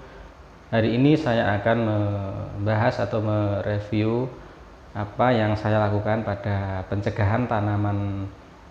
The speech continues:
la-, cabai yang terserang lalat buah ya teman-teman.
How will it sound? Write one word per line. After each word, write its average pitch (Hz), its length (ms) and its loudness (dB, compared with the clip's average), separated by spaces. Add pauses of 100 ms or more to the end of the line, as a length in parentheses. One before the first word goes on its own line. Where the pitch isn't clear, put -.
(240)
la-, 101 320 -2
cabai 113 560 2
yang 104 80 2
terserang 107 480 -2
lalat 98 240 -2
buah 110 240 2
ya 101 80 2
teman-teman. 95 480 -2